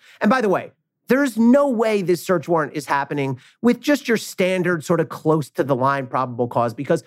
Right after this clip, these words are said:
everybody here surely understands this is a big deal. And no matter what, you as a prosecutor will be accused of playing politics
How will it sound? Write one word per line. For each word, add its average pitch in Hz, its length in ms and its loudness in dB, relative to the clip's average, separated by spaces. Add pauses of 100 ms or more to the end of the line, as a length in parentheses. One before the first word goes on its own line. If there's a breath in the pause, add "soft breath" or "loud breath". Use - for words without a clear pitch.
(220 soft breath)
everybody 175 640 2
here 127 220 2
surely 180 420 0
understands 143 500 -2 (220 soft breath)
this 143 180 -2
is 143 140 -8
a 151 60 0
big 123 240 0
deal. 117 300 2
And 139 140 -2
no 143 120 2
matter 185 280 -2
what, 190 360 0 (120)
you 226 320 4
as 180 140 0
a 190 60 -2
prosecutor 175 640 2
will 143 200 0
be 131 140 2
accused 139 380 2
of 135 80 -2
playing 120 300 -2
politics 202 560 -2